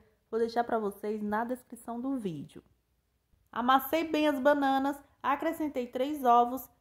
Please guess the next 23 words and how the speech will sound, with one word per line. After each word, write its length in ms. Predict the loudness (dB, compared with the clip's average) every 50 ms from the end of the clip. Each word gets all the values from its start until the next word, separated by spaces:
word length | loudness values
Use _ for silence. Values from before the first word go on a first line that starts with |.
| _ _ -12
misturei 460 | -12 -12 -10 -6 -4 -2 0 0 0
bem 360 | -2 -2 -2 -2 -2 -2 -2
aqui 220 | -4 -6 -8 -12 -14
com 180 | -12 -12 -10
um 120 | -8 -6 -2
garfo. 600 | 0 2 2 2 2 0 -2 -6 -10 -12 -12 -12 -14 _ _ _ _ _ _ _ _ _ _
Pode 280 | -2 -2 0 0 -2 -4
usar 240 | -4 0 0 0 2
o 100 | 0 -2
fouet 380 | -6 -10 -8 -4 -4 -4 -4
também, 600 | -6 -6 -8 -10 -8 -6 -4 -4 -2 -2 -4 -4
mas 260 | -4 -6 -6 -8 -8 -8
eu 80 | -8
não 180 | -6 -6 -6 -6
vi 100 | -4 -4
necessidade. 760 | -6 -6 -6 -10 -12 -14 -12 -12 -8 -6 -4 -4 -4 -6 -6
O 100 | -8 -6
garfo 400 | -4 -2 0 0 -2 -2 -6 -8
mesmo 360 | -8 -6 -6 -6 -6 -6 -8
resolve, 580 | -6 -6 -6 -6 -6 -6 -6 -6 -6 -6 -6 -6
é 40 | -6
bem 260 | -6 -8 -8 -6 -4
rápido. 560 | -2 -2 -2 -2 -4 -6 -10 -20 -20 -20 _